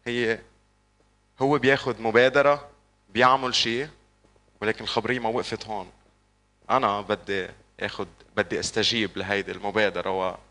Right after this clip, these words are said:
وألتقط. وبيرجع بيقول: "تفتح يدك فتشبع خيراً". وحقيقة ما قدرت أنا وعم فكر بهيدي الصورة، ما هيك أعمل flash باك لل-،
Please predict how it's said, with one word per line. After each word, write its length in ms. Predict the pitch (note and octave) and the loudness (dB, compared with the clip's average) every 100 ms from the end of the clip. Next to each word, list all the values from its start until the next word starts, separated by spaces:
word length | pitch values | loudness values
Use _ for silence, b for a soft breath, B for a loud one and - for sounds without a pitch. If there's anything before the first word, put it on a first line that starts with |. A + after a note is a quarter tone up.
| _ - | _ -2
وألتقط. 760 | G#2+ A2 - B2+ F#2+ - - _ _ _ _ _ _ - | 0 0 0 -2 -2 -6 -20 _ _ _ _ _ _ -4
وبيرجع 320 | G#2 B2 B2+ | 0 4 4
بيقول: 460 | B2 B2+ A#2 C3+ C#3+ - _ _ _ _ | 4 2 0 0 -6 -18 _ _ _ _
"تفتح 460 | D3+ - C#3+ - C3+ | 0 2 2 4 4
يدك 340 | C#3 C3 C3+ - - | 6 6 2 -4 -8
فتشبع 520 | A2+ C3+ - - A#2+ | -4 -2 -4 0 0
خيراً". 400 | - A#2+ G2+ G2 - _ _ _ _ _ _ _ _ _ _ _ _ _ _ _ _ _ _ - | 4 2 2 -2 -10 _ _ _ _ _ _ _ _ _ _ _ _ _ _ _ _ _ _ 0
وحقيقة 320 | D3 D#3+ E3 | 4 6 6
ما 140 | C3+ | 6
قدرت 460 | D#3 D#3 D#3 C3+ - | 6 8 6 4 2
أنا 160 | C3 C3 | 4 4
وعم 340 | A#2 G#2+ G#2+ | 4 2 -2
فكر 500 | G#2 - B2 - A#2+ | -4 -2 -2 0 0
بهيدي 260 | G#2 G#2+ A2 | 2 0 0
الصورة، 600 | - A#2+ G#2+ G#2 C#3+ - b b b _ _ A2 | -2 0 4 4 2 -6 b b b _ _ -2
ما 120 | A#2 | 0
هيك 140 | B2+ | 4
أعمل 480 | A2+ B2 A#2 G#2+ G2+ - - _ | 6 6 4 0 -4 -12 -20 _
flash 380 | - - A#2 - | -8 2 2 2
باك 360 | G#2+ G2+ - - | 0 0 -2 -8
لل-، 260 | F#2 - | -8 -10